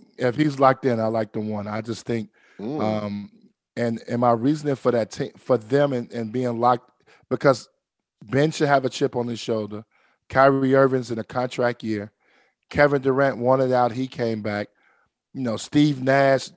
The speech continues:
Speaker 1: job was called out by one of the greatest players that he didn't want him to be there. I just think they had, everybody should have a chip on their shoulder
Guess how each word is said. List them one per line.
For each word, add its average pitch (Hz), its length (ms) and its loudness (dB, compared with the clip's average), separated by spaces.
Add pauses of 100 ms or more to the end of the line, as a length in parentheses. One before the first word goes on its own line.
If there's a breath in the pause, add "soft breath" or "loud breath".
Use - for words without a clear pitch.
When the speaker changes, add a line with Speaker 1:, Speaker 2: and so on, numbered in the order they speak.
(160)
Speaker 1:
job 135 300 4
was 123 120 -6
called 127 360 2
out 120 200 -2
by 120 120 2
one 120 200 -2
of - 40 -8
the 117 60 -6
greatest 120 320 -4
players 117 280 -6
that 113 80 -14
he 127 120 -8
didn't 127 160 -6
want 117 180 -4
him 113 80 -10
to 107 80 -12
be 110 240 -12
there. 107 100 -14 (280 soft breath)
I 156 120 4
just 180 220 -4
think 180 200 -6
they 156 140 0
had, 147 240 2 (120)
everybody 151 480 0
should 127 160 -8
have 117 140 -4
a 113 60 -10
chip 151 300 -2
on 127 120 0
their 113 120 -4
shoulder 113 400 -2